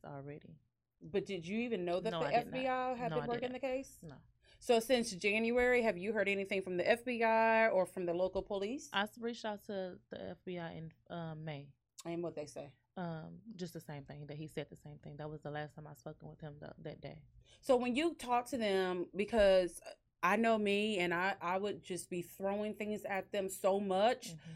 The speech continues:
Speaker 2: I wouldn't even come up for air. So
Speaker 1: Mm-hmm.
Speaker 2: are you saying, "Look, it's been a year,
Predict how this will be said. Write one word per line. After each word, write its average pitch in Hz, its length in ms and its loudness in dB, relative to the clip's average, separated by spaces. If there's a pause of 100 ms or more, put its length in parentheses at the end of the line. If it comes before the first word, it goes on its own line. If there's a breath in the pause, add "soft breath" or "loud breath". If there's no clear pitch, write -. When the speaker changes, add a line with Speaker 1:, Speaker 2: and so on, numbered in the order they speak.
(120 loud breath)
Speaker 2:
I 180 80 4
wouldn't 226 320 6
even 214 220 0
come 220 200 -2
up 202 220 2
for - 180 0
air. 175 360 2 (200 soft breath)
So 233 220 6
Speaker 1:
Mm-hmm. 196 120 8
Speaker 2:
are 208 120 10
you 220 180 2
saying, 233 300 4
"Look, 254 300 4
it's 190 180 0
been 254 220 6
a 349 40 6
year, 226 380 2